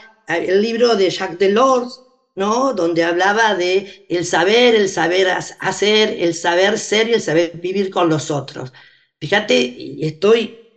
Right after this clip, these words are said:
remitiéndome a los años noventa, creo que la publicación es del año noventa y cuatro, ¿no?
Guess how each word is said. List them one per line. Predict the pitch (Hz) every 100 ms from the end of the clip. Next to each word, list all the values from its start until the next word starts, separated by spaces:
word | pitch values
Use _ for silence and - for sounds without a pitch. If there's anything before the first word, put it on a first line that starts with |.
| _ -
remitiéndome | 165 180 170 196 220 214 196 226 254
a | 196
los | 170 165
años | 196 190 196 180
noventa, | 160 180 254 208 160 160
creo | - 170
que | 151 139 - - - -
la | 165
publicación | 160 170 170 170 208
es | 202
del | 170
año | 170 190 185
noventa | 160 156 147 160
y | 156
cuatro, | 247 202 - 147
¿no? | 151 208 220